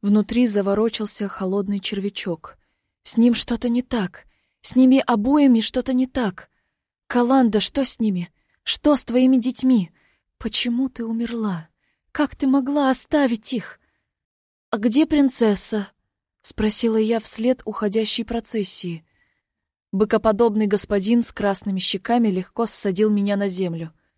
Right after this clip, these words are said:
Вернее, воткнул между вопящими и размахивающими руками людьми. Я немедленно получила локтем по лбу. «Нарвара!» проорал он мне в лицо, отпихивая неумеренно размахавшегося.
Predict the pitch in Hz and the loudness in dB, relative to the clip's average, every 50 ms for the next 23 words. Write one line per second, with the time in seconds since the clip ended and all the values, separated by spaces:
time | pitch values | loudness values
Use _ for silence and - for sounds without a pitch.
0 | _ - 202 247 262 262 269 277 277 269 254 240 254 254 - - 285 320 320 311 | _ 0 2 2 4 4 4 4 4 4 4 2 0 -2 -2 -2 -2 0 2 4
1 | 254 233 220 202 190 208 208 220 220 - 269 277 262 - - 233 208 208 202 - | 4 4 4 2 0 0 0 -2 0 0 0 0 0 0 -2 -2 0 0 -2 -2
2 | - 208 196 196 196 208 214 220 220 - 220 208 214 208 - - 208 202 202 196 | -2 -2 -2 -2 -2 -2 -2 -2 -4 -4 -6 -6 -4 -4 -4 -6 -6 -6 -6 -6
3 | 190 190 - 202 202 202 196 202 208 190 190 175 165 160 160 _ _ _ _ _ | -6 -6 -6 -4 -4 -2 -4 -4 -4 -6 -6 -8 -8 -8 -10 _ _ _ _ _
4 | _ _ _ _ _ _ - 220 226 226 220 233 247 269 269 220 226 233 226 220 | _ _ _ _ _ _ -2 0 2 2 4 4 4 4 4 2 0 0 0 0
5 | 214 - - 214 208 220 214 - - 240 226 214 208 208 220 233 240 - - - | 0 0 0 0 0 0 0 0 0 0 0 2 2 2 2 2 2 0 -2 -4
6 | - 226 226 214 - 226 208 190 175 165 180 170 165 165 - _ _ _ _ _ | -2 -2 -2 -2 -2 -2 -2 -2 -2 -4 -8 -10 -12 -12 -16 _ _ _ _ _
7 | _ _ _ _ _ _ _ _ _ _ _ _ _ 185 202 226 240 247 240 226 | _ _ _ _ _ _ _ _ _ _ _ _ _ 0 2 4 4 4 4 4
8 | 240 277 277 277 262 247 247 240 233 220 202 185 175 156 - _ _ _ _ _ | 4 4 4 6 6 6 6 6 6 6 4 2 0 -2 -6 _ _ _ _ _
9 | _ _ _ _ _ _ _ _ _ 214 214 214 208 208 208 220 240 247 240 240 | _ _ _ _ _ _ _ _ _ 0 2 4 4 4 4 4 4 4 4 2
10 | 226 214 208 214 226 214 202 202 208 - - - 254 254 247 - - 220 220 - | 2 2 2 2 0 0 0 0 -2 -2 0 2 2 2 0 0 -4 -8 -8 -8
11 | - 233 214 220 214 208 202 202 202 202 202 208 226 240 240 247 240 226 226 220 | -8 -6 -2 0 0 0 0 0 -2 0 0 2 2 2 4 2 2 0 0 0
12 | 208 208 - 214 220 220 - - 233 196 - - - 170 170 165 - - 170 160 | -2 -2 -2 -2 -2 -2 -2 -2 -2 -2 -2 -6 -10 -10 -10 -12 -12 -12 -14 -16